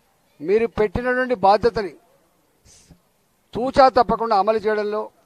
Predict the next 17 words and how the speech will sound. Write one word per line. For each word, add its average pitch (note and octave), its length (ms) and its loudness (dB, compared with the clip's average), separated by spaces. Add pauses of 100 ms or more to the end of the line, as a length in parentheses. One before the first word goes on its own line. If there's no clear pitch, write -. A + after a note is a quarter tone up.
(460)
మీ F3 140 -4
గౌరవాన్ని, A#3 680 2
మీ A3+ 200 -2
ఔన్నత్యాన్ని A3+ 720 -2 (680)
కాపాడంలో B3+ 540 4
మీ A#3 100 -2
బిడ్డ, F#3+ 220 -2 (340)
మీ F3+ 100 -6
బిడ్డగా G3 320 -4
నేను G3 200 -4
ఉంటా F#3 200 -2
అని G3+ 100 -2
చెప్పి F3+ 440 -10
మీకు D#3+ 160 -16
హామీ D#3+ 220 -8
ఇస్తా F3+ 180 -10
ఉన్నాం. G3 200 -12